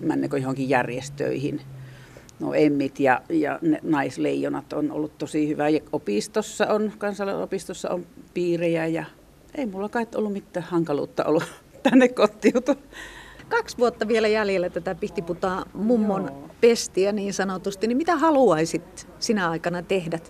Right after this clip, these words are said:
Speaker 2: siinä roolissa?
Speaker 1: Mikä se nyt olisi? Nyt sä kyllä pistit pahaan. En minä tiedä, jatkoa samalla lailla tätä, tätä ilosanoman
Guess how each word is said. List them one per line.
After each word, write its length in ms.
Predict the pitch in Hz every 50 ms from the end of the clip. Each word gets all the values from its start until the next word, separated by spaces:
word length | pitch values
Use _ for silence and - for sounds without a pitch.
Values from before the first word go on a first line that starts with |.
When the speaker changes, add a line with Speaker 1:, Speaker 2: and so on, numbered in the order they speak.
| - -
Speaker 2:
siinä 320 | - - 269 247 208 175 165
roolissa? 560 | 151 151 151 151 151 147 - - - - - - - - - - - - - - - - -
Speaker 1:
Mikä 340 | 233 233 - 226 202 175
se 180 | 165 170 190 175
nyt 180 | 175 175 170 180
olisi? 240 | 170 170 175 165
Nyt 140 | 254 302 -
sä 180 | - 247 214 190
kyllä 200 | 180 180 170 165
pistit 400 | 165 151 - 156 143 - - -
pahaan. 480 | 127 127 127 - 95 95 139 180 165 170 - - - - 214 - - - - - - - - - - 523 392
En 60 | 262
minä 240 | 240 302 349 339 339
tiedä, 180 | 294 277 269
jatkoa 320 | 269 262 262 - - 143 143
samalla 500 | - - 220 247 277 285 269 262 247 247
lailla 260 | 254 247 240 226 214
tätä, 440 | 220 226 214 - 214 208 202 - - - - - - - - - 60 - - - - - 170 180 165 - - - - - -
tätä 260 | 220 202 - 202 190 185
ilosanoman 800 | - 202 190 190 165 156 175 165 165 160 160 156 151 147 139